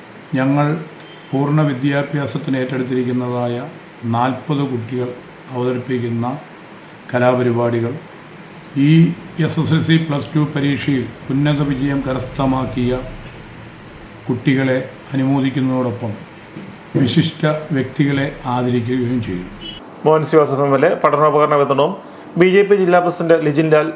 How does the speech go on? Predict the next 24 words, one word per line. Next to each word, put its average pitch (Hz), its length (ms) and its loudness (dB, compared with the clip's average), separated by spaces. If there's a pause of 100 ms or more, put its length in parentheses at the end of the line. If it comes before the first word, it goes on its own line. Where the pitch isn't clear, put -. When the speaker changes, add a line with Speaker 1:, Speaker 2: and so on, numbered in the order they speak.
(160)
Speaker 2:
കിറ്റ് 151 260 0
വിതരണവും 147 320 2 (420)
ജില്ലാ 185 240 6
പഞ്ചായത്ത് 175 340 4
അംഗം 160 240 2
ഷോൺ 151 300 4
ജോർജ് 156 300 6 (100)
ചികിത്സാ 151 340 0
സഹായ 151 260 2
വിതരണവും 131 300 0
നിർവഹിക്കും. 135 400 4 (500)
ഭദ്രാസന 151 540 4
ബിഷപ്പ് 147 380 2
റോയ് 156 300 6
ഡേവിസ് 143 340 2
മാവുങ്കൽ, 143 340 4 (460)
ഉണ്ണിമിശിഹ 185 480 6
പള്ളി 170 220 4
വികാരി 156 380 4
ഫാദർ 151 340 4
ഫിലിപ്പ് 156 340 0
രാമച്ചനാട്, 143 540 0 (460)
പഞ്ചായത്ത് 185 400 4
അംഗങ്ങളായ 165 400 4